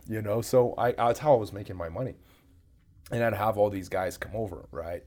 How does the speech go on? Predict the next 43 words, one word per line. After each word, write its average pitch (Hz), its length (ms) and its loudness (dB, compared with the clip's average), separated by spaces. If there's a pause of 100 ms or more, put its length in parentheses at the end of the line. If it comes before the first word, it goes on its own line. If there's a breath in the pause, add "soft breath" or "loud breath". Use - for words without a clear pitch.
And 107 100 -8
all 120 60 -4
my 87 100 -6
students - 300 -12
were 80 60 -16
Brazilian. 101 260 -2
Some 95 100 -8
of 95 40 -8
these 92 120 -8
first, 117 320 -6
like, 90 200 -10
Americans 87 540 -10
and 80 260 -12
Swedes 87 600 -10
and 78 280 -14
Canadians 90 520 -8
came 87 180 -10
over. 101 320 -2 (560 loud breath)
Basically, 95 920 -2
you 101 140 -10
know, 82 180 -4
like, 90 460 -4
class 117 280 -6
was 92 100 -8
at 85 120 -8
seven, 87 460 -6
but 87 240 -6 (600 soft breath)
it - 80 -20
never 117 200 -8
really 80 200 -12
started - 440 -14
at - 120 -16
seven. - 300 -16 (380 loud breath)
It 127 100 -2
depended 151 380 2
on 135 60 2
how 135 160 4
well 113 220 2
the 104 60 -6
conversation 95 680 -10
was 87 160 -12
going 87 300 -10
outside, - 400 -14